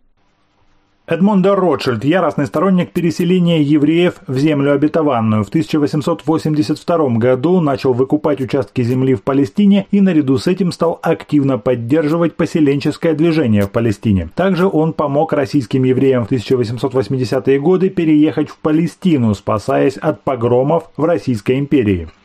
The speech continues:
Средства Ротшильда до конца его жизни оставались основным источником финансирования поселенческой деятельности. Сумма денег, которую он потратил на все эти предприятия оценивается в более чем пятьдесят миллионов долларов.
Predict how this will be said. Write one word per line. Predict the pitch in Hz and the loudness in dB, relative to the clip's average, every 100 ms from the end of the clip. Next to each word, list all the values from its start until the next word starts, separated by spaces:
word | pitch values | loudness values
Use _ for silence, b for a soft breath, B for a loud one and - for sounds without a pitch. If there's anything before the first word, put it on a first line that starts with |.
| - | -8
Средства | 190 208 196 185 190 | -2 -2 0 0 2
Ротшильда | 156 - 127 131 | 0 0 0 0
до | 131 | 0
конца | 135 139 156 | -2 -2 0
его | 147 143 | 2 2
жизни | 143 190 180 | 2 2 2
оставались | 180 151 147 175 185 - | 0 0 0 0 -2 -4
основным | - 170 170 151 139 170 196 | -4 -2 0 0 0 0 0
источником | 160 147 151 - 131 117 127 | -2 -2 -2 -2 -4 -2 -2
финансирования | 143 139 139 - 190 175 170 170 | -2 -2 -2 0 0 0 0 0
поселенческой | 165 143 151 135 120 127 151 | -2 0 2 2 0 -2 -2
деятельности. | 135 139 110 101 107 104 - 107 | 0 2 0 0 2 0 0 -2
Сумма | 95 139 131 127 | -2 -2 0 0
денег, | 135 123 113 | 0 0 0
которую | - 113 120 117 | -2 -2 2 2
он | 113 | 0
потратил | 135 127 131 110 110 | -2 -2 0 0 0
на | 107 113 | 0 0
все | 101 - 117 | 0 -2 -2
эти | 107 | 0
предприятия | 127 135 170 196 208 202 - | -2 -2 0 0 2 0 0
оценивается | 165 160 175 175 180 175 180 | -2 -2 0 2 2 2 2
в | 165 | 0
более | 139 139 135 147 | 2 2 4 2
чем | - 156 | 0 -4
пятьдесят | 143 165 151 170 - 113 135 | -2 -4 -2 -2 0 -2 0
миллионов | 139 139 123 139 | 0 2 2 0
долларов. | 151 135 110 95 | 0 0 0 -2